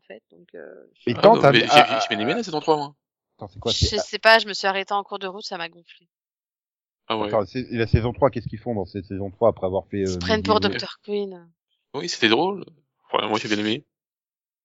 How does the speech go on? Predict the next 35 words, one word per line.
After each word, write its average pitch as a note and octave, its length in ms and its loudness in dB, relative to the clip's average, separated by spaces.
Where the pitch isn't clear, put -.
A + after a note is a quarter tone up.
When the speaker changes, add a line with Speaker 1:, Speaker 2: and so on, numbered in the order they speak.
Speaker 3:
En G#2 160 -10
tout - 100 -14
cas, B2+ 160 6
beaucoup G#2+ 380 -4
plus - 240 -4
que, A2+ 100 -2
euh, A2+ 1040 -2
How A2 140 4
I A2+ 60 -2
Met A2 120 -2
Your A#2 140 -6
Mother. F3+ 240 -4
Speaker 2:
Non, F#3 160 2
mais G#2+ 80 2
si A2 60 2
Speaker 1:
Bah, C#4 160 6
Speaker 2:
tu D4 80 6
veux C4+ 160 6
Speaker 1:
euh, A#3 100 -20
ouais, A#3+ 320 4
je - 120 -20
sais - 140 -18
pas. G3 260 0
Speaker 2:
Et G2 200 -6
t'as G#2 120 0
pas C3+ 140 6
Speaker 1:
Je C#3+ 40 6
Speaker 2:
Mister B2+ 300 6
Speaker 1:
me- - 0 -
Speaker 2:
Mayer, G3 420 10
toi, C4 280 6
aussi, A#3+ 340 -2
en A3+ 180 -2
comédie, A3 480 -2
non ? A#3+ 240 -2